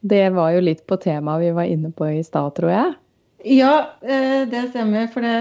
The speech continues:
Speaker 2: mm, var jo når jeg hadde startet podcast og hadde en innspilling med tema yoga mot stress. Og så ironisk nok var jo det den episoden jeg stresset aller mest med.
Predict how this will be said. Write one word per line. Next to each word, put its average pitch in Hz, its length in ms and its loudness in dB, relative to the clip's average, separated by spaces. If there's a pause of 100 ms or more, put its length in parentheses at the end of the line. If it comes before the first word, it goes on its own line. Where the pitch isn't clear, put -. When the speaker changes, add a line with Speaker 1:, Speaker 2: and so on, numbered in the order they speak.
Speaker 2:
mm, 233 580 -2 (340)
var 214 320 2
jo 208 80 4
når 220 160 2
jeg 208 600 0
hadde 208 260 -2
startet 190 440 -2
podcast 214 720 -4 (100)
og 202 760 0 (120)
hadde 190 400 -2 (1300)
en 185 220 -4
innspilling 190 600 4
med 202 160 4
tema 185 440 2
yoga 180 480 0
mot 196 220 -2
stress. - 640 -6 (200)
Og 220 180 -2
så 214 260 2
ironisk 196 500 2
nok 214 200 0
var 202 180 2
jo 190 80 0
det 190 220 0
den 185 340 -2
episoden 196 560 0
jeg 180 180 0
stresset 185 680 -4
aller 180 320 2
mest 196 440 2
med. 226 360 6